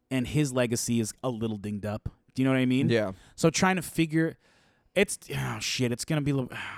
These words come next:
Speaker 1: <sighs> no, that's fucking tough.
Speaker 2: It's tough. I don't know, man. I think, <sighs> 'cause it, it's still LeBron James, and, but
Speaker 1: Even next year, it's not till he's clearly the most inferior,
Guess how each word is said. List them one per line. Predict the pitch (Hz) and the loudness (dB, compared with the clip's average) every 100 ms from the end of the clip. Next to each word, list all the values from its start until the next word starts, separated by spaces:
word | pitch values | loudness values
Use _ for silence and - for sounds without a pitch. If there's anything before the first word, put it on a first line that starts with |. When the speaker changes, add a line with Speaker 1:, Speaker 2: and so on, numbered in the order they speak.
| - | -16
Speaker 1:
<sighs> | - _ _ _ 165 | -20 _ _ _ 4
no, | 156 | 6
that's | 208 - _ _ - | 4 0 _ _ 4
fucking | - 165 151 | 4 2 -2
tough. | 156 113 - - _ _ _ _ _ _ _ _ _ _ - _ | 0 0 -6 -20 _ _ _ _ _ _ _ _ _ _ -20 _
Speaker 2:
It's | - 180 | -2 2
tough. | - 226 | 4 4
I | - 240 | 4 2
don't | 262 | 4
know, | 247 | 4
man. | 226 | 4
I | 220 | 2
think, | 254 226 - 156 | -2 -6 -4 -6
<sighs> | - | 0
'cause | 214 190 | 2 2
it, | - | 0
it's | 147 - | -4 -2
still | 165 - | 0 0
LeBron | 131 147 151 | 2 2 2
James, | 127 143 151 131 | 2 2 2 -2
and, | 110 - _ _ _ _ _ _ | -4 -8 _ _ _ _ _ _
but | 135 156 - - | 2 2 2 -4
Speaker 1:
Even | 180 226 226 | 0 2 2
next | 208 - - | 2 0 -2
year, | 202 113 - _ _ - - | -2 -2 -8 _ _ -18 -4
it's | 151 - | -2 2
not | 185 202 190 | 2 2 2
till | 208 190 170 151 _ - | 4 6 6 2 _ -6
he's | 147 175 - | -2 -2 -4
clearly | - - 143 156 165 160 147 139 - - | -8 -8 0 4 6 4 2 0 -6 -12
the | 139 | -6
most | 131 131 127 - | 0 0 0 -2
inferior, | 127 120 - 131 131 123 117 110 | -6 -4 -2 2 4 4 0 -2